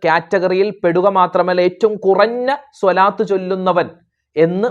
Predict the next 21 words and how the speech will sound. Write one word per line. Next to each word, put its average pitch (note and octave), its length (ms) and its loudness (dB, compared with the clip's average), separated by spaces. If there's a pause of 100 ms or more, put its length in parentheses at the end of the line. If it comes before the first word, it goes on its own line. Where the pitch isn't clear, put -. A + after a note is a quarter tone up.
മലക്കുകൾ E3 320 0
എഴുതി D3 160 0
വെക്കുള്ളൂ. A2+ 400 -4 (440)
അതായത് B2 340 -2 (300)
ഒരു F#3+ 160 4
ദിവസം G#3+ 420 0
മുന്നൂറ് A#3+ 480 0
സ്വലാത്ത് F#3 480 0
ചൊല്ലിയാൽ D3 480 2 (380)
മലക്കുകൾ F#3 400 2
എന്തെഴുതും? E3+ 420 0 (440)
ഇവൻ E3 260 0
സ്വലാത്ത് E3+ 640 2
ചൊല്ലി, C3+ 320 -4 (460)
സ്വലാത്തിൽ G3+ 640 2
ഏറ്റവും E3 400 0
കുറഞ്ഞ F3+ 480 0 (320)
മുന്നൂറ് A3 480 0
എണ്ണമാണ് D#3+ 480 0
ചൊല്ലിയിട്ടുള്ളത്, C3+ 640 -2 (120)
അങ്ങനെ E3 340 -6